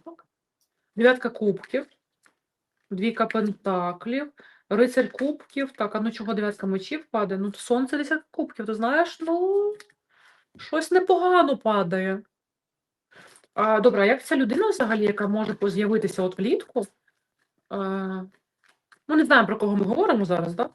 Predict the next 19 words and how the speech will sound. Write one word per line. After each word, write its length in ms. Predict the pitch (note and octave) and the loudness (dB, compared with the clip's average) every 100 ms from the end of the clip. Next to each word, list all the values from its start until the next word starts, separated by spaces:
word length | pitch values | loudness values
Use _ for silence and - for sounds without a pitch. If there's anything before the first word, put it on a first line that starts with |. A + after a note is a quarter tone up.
| _ _ _ _ - | _ _ _ _ -4
Але 360 | G#3 A3+ A#3+ A#3+ - | 0 2 2 0 -2
як 220 | A#3 C#4 - | 0 -2 -4
вона 160 | G#3+ | -4
може, 460 | G3+ A3+ D#4 D4 A#3+ | -2 -2 -4 -6 -6
ну, 80 | A#3 | -4
як 140 | B3+ C4+ | -2 0
вона 140 | B3+ | 0
до, 160 | A3 A3 | 0 2
до 140 | A#3+ | 0
України 300 | A#3 A#3+ G#3+ | 2 2 2
відноситься 480 | G3 G3 G#3+ - A3 | -2 -2 -4 -4 -6
вже 160 | F3+ G3 | -6 -2
зараз? 340 | F3+ E3 E3 | -2 -2 -2
Вона 120 | G#3 | -4
ж 80 | F#3 | 0
є 100 | C4 | 0
ця 120 | C4+ | 0
людина 260 | G3+ G3 G3+ | 0 2 0
точно. 440 | F#3+ F3 - F#3 | 0 -2 -4 -12